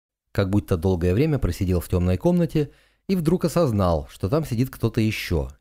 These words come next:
и неважно, кто именно. Как Робинзон Крузо, встретивший пятницу. Но Марина оказалась и очень приятной девушкой, решительной, не наглой и... и очень симпатичной.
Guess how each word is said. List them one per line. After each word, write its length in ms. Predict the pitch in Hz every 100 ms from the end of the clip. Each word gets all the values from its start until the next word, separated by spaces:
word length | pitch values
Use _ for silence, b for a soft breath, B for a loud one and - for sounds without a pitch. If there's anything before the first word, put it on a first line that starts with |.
| -
и 120 | 101
неважно, 400 | 107 123 123 127
кто 160 | -
именно. 580 | 110 87 71 71 65 62 _ _ _ _ _ _ -
Как 200 | - 143
Робинзон 480 | 151 147 143 143 156
Крузо, 440 | - 147 85 71
встретивший 560 | - - 104 107 - 113
пятницу. 520 | - 85 76 67 - _ _ _ _ _ _ _ _ _
Но 140 | 95 98
Марина 340 | 107 165 170
оказалась 480 | 151 120 135 156 131
и 40 |
очень 240 | 131 127 135
приятной 460 | 156 175 139 87
девушкой, 560 | 82 87 76 - 69 - _ _ -
решительной, 840 | 87 87 - 117 123 113 98 87 - _
не 140 | 143 165
наглой 540 | 107 104 98 95 85 - _ _ _ -
и... 680 | 131 139 139 135 120 - _ _ _
и 100 | 165
очень 320 | 160 143 110
симпатичной. 800 | 98 92 90 90 80 - 73 -